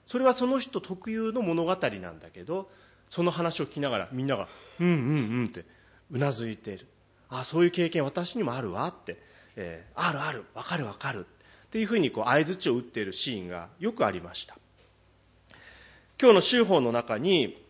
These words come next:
えー、この後転入会をされる、先週もちょっと先取りしちゃいましたけども、今日配布されている、こう、斉藤、お、郁代姉妹、まあ、ひろし君の証が、転入に至った証が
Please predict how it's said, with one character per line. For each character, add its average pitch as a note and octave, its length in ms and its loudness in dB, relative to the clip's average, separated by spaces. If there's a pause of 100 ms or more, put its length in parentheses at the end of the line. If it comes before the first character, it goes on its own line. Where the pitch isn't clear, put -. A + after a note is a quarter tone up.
(200)
え A#2+ 200 -10
ー、 - 60 -20
こ E3+ 80 0
の D#3 100 8
後 D3+ 160 4
転 D3+ 200 -2
入 D3+ 220 -2
会 G#2 260 -2
を F2+ 200 -6 (140)
さ A#2 200 -6
れ G#2 120 -2
る、 G#3 420 0
先 G#3 240 6
週 G#3 140 4
も F#3 60 0
ち F#3 80 0
ょ - 40 4
っ - 20 0
と - 60 -8
先 - 240 -6
取 E3+ 100 4
り D#3+ 60 0
し D3+ 60 0
ち E3+ 80 6
ゃ D3+ 40 10
い D3 40 6
ま D3 100 4
し - 60 0
た G#2+ 80 -2
け F#2 100 -8
ど F2+ 140 -10
も、 C#3 260 0
今 C#3 120 4
日 - 60 -8
配 C3 160 6
布 B2 100 -8
さ C3 120 0
れ B2 120 -4
て B2 160 -6
い C3 100 -4
る、 E3+ 360 0 (340)
こ - 100 -16
う、 A2+ 40 -10
斉 D3+ 240 6
藤、 D3 160 -2
お、 B2 800 2
郁 A2+ 200 -4
代 B2+ 80 2 (140)
姉 G#2 240 0
妹、 - 180 -16
ま A2+ 60 -10
あ、 - 20 -10
ひ C3 160 -4
ろ A#2 100 0
し - 140 -4
君 F#2+ 260 -10
の F3 340 0 (680)
証 C3+ 440 0
が、 G#2 280 0
転 C#3 200 -2
入 C3 140 2
に B2+ 120 0
至 B2+ 140 -2
っ D3+ 60 -2
た - 180 -2
証 C3 360 -6
が A2 260 -4